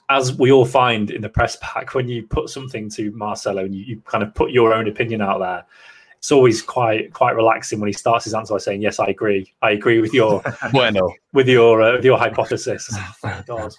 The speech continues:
Speaker 1: Thank God I'm watching the same game as this man. Um, so it's quite, it relaxes you a little bit when he agrees and there's not that kind of hostility. But, um, yeah, again, as, as with all the young players, he says that, you know, they've still, they've still to pass the biggest test, which of course is to kind of establish yourself, get ahead of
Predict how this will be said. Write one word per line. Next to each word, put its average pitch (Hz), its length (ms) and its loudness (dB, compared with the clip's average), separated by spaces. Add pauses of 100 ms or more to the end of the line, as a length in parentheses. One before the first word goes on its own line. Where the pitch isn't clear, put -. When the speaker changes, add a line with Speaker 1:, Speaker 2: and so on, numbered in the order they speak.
Speaker 1:
Thank 117 260 -4
God 117 160 0
I'm 117 100 -2
watching 127 280 -4
the 110 80 -6
same 117 240 0
game 113 240 0
as 101 80 -8
this 104 180 -10
man. 101 240 -6 (720)
Um, 107 480 -4
so - 160 0
it's 170 140 4
quite, - 200 2
it 139 100 0
relaxes 147 360 0
you 135 100 0
a 127 40 2
little 131 160 0
bit 127 120 -2
when 113 100 -6
he 113 100 -6
agrees 113 380 -4
and 110 80 -12
there's 104 140 -10
not 117 220 -8
that 113 180 -8
kind 107 200 -10
of 101 80 -10
hostility. 113 720 -6 (880)
But, - 240 0
um, 120 320 2 (100)
yeah, - 220 -8
again, 98 440 -4
as, 127 160 -2
as 113 200 -2
with 113 80 0
all 110 160 0
the 104 80 -4
young 104 160 -4
players, 95 320 -2
he 101 80 -6
says 101 300 -6
that, 107 140 -10
you 101 60 -10
know, 101 100 -4
they've 98 140 -6
still, 104 400 -4
they've 123 140 -8
still 117 200 -4
to 135 360 -12
pass - 320 -2
the - 80 -18
biggest 104 340 -2
test, - 340 -6
which 117 160 -12
of - 100 -16
course 104 280 -6
is 104 120 -8
to - 100 -20
kind 101 160 -4
of 90 40 -16
establish 101 480 0
yourself, 95 640 4
get 135 220 4
ahead 95 240 -4
of 190 280 -6